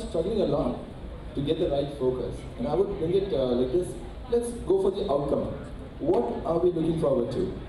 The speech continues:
Where are our children heading to? What we want to see happening? Because starting with the end is the right start. It gives you the right route and how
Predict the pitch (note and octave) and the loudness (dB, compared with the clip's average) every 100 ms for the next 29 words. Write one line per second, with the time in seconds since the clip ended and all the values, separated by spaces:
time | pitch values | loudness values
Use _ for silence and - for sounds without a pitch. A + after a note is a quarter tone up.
0 | - B2 B2+ F3 A3 A3+ - C#3+ D3+ G3+ | -10 -6 2 2 2 0 0 2 2 0
1 | - - C3 C#3 - - C#3 B2 B2 B2 | -4 -6 -2 0 0 2 4 4 2 2
2 | B2 B2 B2+ A#2+ - F#2 - - - - | 2 4 4 2 2 0 -4 -8 -10 0
3 | C3 F3+ A3+ - A3+ - - C3 D3 C#3+ | 2 4 2 0 -4 -6 -4 0 2 4
4 | D3 D#3 D3 C3+ A#2 A#2 - - C3 B2 | 4 2 2 2 2 0 -4 -6 -2 2
5 | B2+ A#2 A#2+ - - - - G3 B3 C4 | 4 4 2 -2 -6 -10 -6 0 2 2
6 | C4 - - - - - - - - - | -2 -6 -8 -8 -8 -10 -10 -4 0 2
7 | B3+ B3+ B3 - - F3 - - - - | 4 4 4 4 4 4 4 2 -2 -6
8 | - - - - F3+ F#3+ D#3 - - - | -10 -12 -12 2 2 4 4 4 2 0
9 | A2+ - - - - - - - - G#3 | 0 -4 -6 -8 -10 -12 -4 -2 2 2
10 | - G#3 A3+ A3+ A3+ - - - C#3 C#3+ | 4 4 4 2 -2 -6 -10 -2 2 4
11 | F3+ - - B2+ A#2+ - B2+ - - - | 4 2 2 4 4 2 -2 -4 -8 -10
12 | - C#3+ D#3 D#3+ - E3 F3+ - - - | -4 0 2 2 -2 0 2 2 0 -4